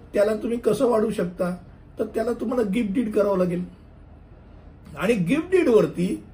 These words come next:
दुर्दैवाने महाराष्ट्राचा विचार करायचा झाला तर वन पर्सेंट टॅक्स आहे, गिफ्ट डीडचं टॅक्स आहे.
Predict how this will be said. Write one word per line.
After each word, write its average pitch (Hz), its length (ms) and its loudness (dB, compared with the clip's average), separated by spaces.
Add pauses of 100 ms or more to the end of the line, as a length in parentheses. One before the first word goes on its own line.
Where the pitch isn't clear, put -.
(340)
दुर्दैवाने 247 580 4
महाराष्ट्राचा 202 720 0
विचार 208 340 0
करायचा 180 400 0
झाला 156 360 -4 (300)
तर 208 60 2
वन 226 300 6
पर्सेंट 254 540 0 (100)
टॅक्स - 300 -6
आहे, 190 100 0
गिफ्ट 214 280 -2
डीडचं 262 280 0 (120)
टॅक्स 277 300 -4
आहे. - 80 -12